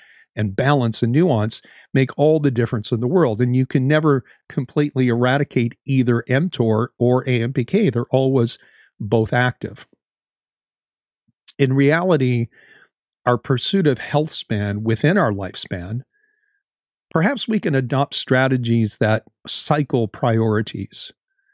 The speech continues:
where, for example, we go through periods of time where we reduce calories intentionally and do some sort of fasting, maybe to increase autophagy, but not at the expense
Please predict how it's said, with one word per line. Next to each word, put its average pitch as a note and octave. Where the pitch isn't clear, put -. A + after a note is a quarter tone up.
where, D3+
for C#3+
example, A#2+
we A#2+
go B2+
through A2+
periods A#2+
of G2
time B2
where A2+
we A2
reduce G#2+
calories A#2+
intentionally A#2+
and G2+
do A#2
some C#3+
sort B2+
of A2+
fasting, A2+
maybe A2
to A2
increase G#2+
autophagy, B2
but C3
not C#3+
at C#3+
the C3+
expense A2+